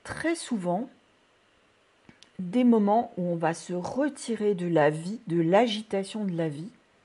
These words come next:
qu'on appelle le temps de l'ours en Amérique du Nord, parce que c'est souvent lié à l'hiver, et qu'on appelle la saison des pluies quand on est en Amazonie,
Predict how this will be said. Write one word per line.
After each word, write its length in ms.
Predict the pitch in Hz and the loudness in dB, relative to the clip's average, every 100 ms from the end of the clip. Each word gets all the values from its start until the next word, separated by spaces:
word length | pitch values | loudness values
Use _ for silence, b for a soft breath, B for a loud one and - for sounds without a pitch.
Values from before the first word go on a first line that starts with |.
| B B B B B B B B B | B B B B B B B B B
qu'on 180 | - 214 | -2 4
appelle 500 | 226 233 220 196 - - _ _ _ _ _ _ _ _ _ - - _ _ _ _ - | 6 8 8 8 4 -6 _ _ _ _ _ _ _ _ _ -20 -20 _ _ _ _ -2
le 140 | 208 | 0
temps 180 | 214 190 | 4 2
de 100 | 190 | 4
l'ours 420 | 233 - - - _ _ | 0 -2 -14 -18 _ _
en 180 | 165 156 | -6 -4
Amérique 360 | 151 147 156 160 | -2 -2 -4 -6
du 120 | 160 | -2
Nord, 480 | 151 160 247 - - _ _ _ _ _ | 0 0 -2 -6 -18 _ _ _ _ _
parce 140 | _ - | _ -16
que 80 | 165 | -14
c'est 160 | - | -12
souvent 480 | 151 - 170 180 170 - | -14 -8 0 0 0 -6
lié 240 | 156 160 | -4 0
à 100 | 156 | 2
l'hiver, 640 | 160 170 170 170 247 320 - _ B B B B B B | 0 2 4 4 2 -2 -10 _ B B B B B B
et 100 | 220 | -4
qu'on 240 | 220 254 | 0 2
appelle 320 | 202 196 262 262 | 4 8 10 10
la 140 | 196 | 6
saison 300 | 196 214 214 | 4 -2 0
des 140 | 175 | 0
pluies 400 | 156 - 233 269 | -2 -4 0 0
quand 240 | 269 196 - | 0 -4 -4
on 120 | 160 | -4
est 80 | 208 | -2
en 100 | 190 | -2
Amazonie, 560 | 160 160 151 151 220 | 0 -2 -2 -4 -4